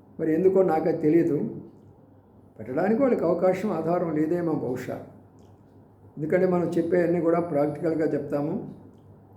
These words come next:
వాస్తవంగా రుజువుపరచగలము, చూపించగలము,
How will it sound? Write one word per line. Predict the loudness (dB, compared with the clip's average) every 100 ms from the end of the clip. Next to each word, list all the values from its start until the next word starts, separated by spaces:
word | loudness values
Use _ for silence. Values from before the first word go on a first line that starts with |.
| -20 -20 -20 -12
వాస్తవంగా | -2 -2 0 0 2 2 2
రుజువుపరచగలము, | 4 4 4 2 0 2 0 -2 -6 -12 -20 -20 -20
చూపించగలము, | -10 -4 0 2 2 4 4 0 -4